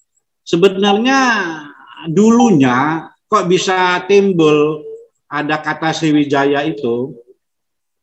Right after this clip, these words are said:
Nah, ini nih penyebabnya. Di sini saya sudah berusaha merekap ya. Saya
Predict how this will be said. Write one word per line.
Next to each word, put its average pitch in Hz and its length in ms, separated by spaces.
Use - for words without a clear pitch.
Nah, 147 320
ini 269 320
nih 233 200
penyebabnya. 170 640
Di 147 160
sini 208 240
saya 190 560
sudah 156 400
berusaha 156 480
merekap 147 640
ya. 135 240
Saya 143 320